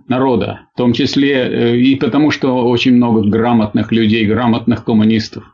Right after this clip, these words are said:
не просто много, а три поколения, три, так сказать, можно сказать, ч-, численности партии полегло в боях, пришли люди необученные или не, не, не вполне ещё не успевшие обучиться и так далее.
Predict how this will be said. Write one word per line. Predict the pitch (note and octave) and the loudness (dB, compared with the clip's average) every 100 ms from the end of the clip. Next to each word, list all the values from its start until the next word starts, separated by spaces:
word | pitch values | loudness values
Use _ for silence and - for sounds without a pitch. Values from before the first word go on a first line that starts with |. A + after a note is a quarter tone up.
| _ _ - _ | _ _ -20 _
не | A2+ | -4
просто | A2 E3 - D3 | 0 -2 0 2
много, | C3+ C3 G#2 | 2 2 0
а | G#2+ | 0
три | D#3 D3 | -2 -2
поколения, | C#3+ C#3+ D3+ D3+ A#2+ G#2 F#2+ F2+ - | -2 -2 0 2 2 2 0 -8 -8
три, | - C#3 C3+ | -2 2 2
так | G2+ F2+ | 0 -4
сказать, | - G#2 | -6 -2
можно | A2+ G#2 | 0 0
сказать, | G2 - A2 G#2+ G2 | -2 -2 0 0 -4
ч-, | - A#2 | -4 -2
численности | G#2+ - A2 A2+ A2 - A2 | -2 0 0 0 0 -2 -4
партии | A2+ A2 G#2 G2+ | -4 -6 -4 -4
полегло | A2 G#2+ G#2+ G#2+ F#2+ - - - - - - | -2 0 2 0 -2 -8 -20 -20 -20 -20 -8
в | F#2+ | -6
боях, | F#2+ G#2 C#3+ D3 | -2 -2 -2 -2
пришли | - G#2+ B2+ | -2 -2 2
люди | A#2 A#2+ A2 G#2 | 2 2 2 2
необученные | G2+ A#2 G2+ A#2+ C3+ C3 B2+ B2 | 2 2 2 2 2 2 4 4
или | A#2 G2 F#2 | 2 0 -2
не, | A2 F#2+ G2+ G2+ | -2 -2 0 -2
не, | G#2 G#2 F#2+ - | -2 -2 0 0
не | G#2 | 0
вполне | G2+ G#2+ G#2+ G#2+ | 0 0 0 0
ещё | F#2+ C3+ | 0 2
не | |
успевшие | D3+ - - B2 B2+ C3 | 2 0 0 0 0 0
обучиться | A2+ A2+ A2 A2+ A#2+ | 2 0 0 -2 -2
и | A2 | 0
так | C3+ | 0
далее. | D3+ G#3 C3+ | 2 2 0